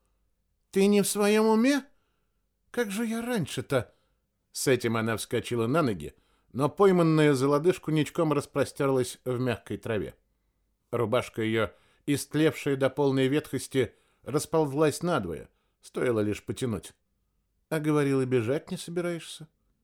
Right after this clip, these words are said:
Рыжеволосая оглянулась, во все глаза уставилась на меня.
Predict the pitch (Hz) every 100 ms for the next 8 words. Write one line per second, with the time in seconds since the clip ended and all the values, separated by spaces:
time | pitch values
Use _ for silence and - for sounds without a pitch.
0 | _ _ _ _ _ 120 120 113 117 117
1 | 117 104 120 113 107 110 110 135 135 -
2 | _ _ _ _ _ - 131 131 185 196
3 | 196 139 143 151 - 113 107 110 - 117
4 | 110 90